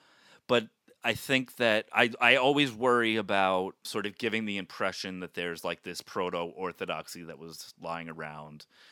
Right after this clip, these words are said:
that things started diverging from, because there may have been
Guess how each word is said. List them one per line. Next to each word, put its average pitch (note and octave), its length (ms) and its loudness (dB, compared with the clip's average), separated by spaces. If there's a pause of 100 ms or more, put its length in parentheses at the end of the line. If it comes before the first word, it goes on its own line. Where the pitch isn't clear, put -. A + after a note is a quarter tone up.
(140)
that E2+ 260 0
things G2 300 -4
started F2+ 340 -2
diverging F2 600 -6
from, G#2+ 460 -4 (560)
because B2 180 -6
there C3 140 4
may C3 180 4
have A#2 160 2
been B2 160 -2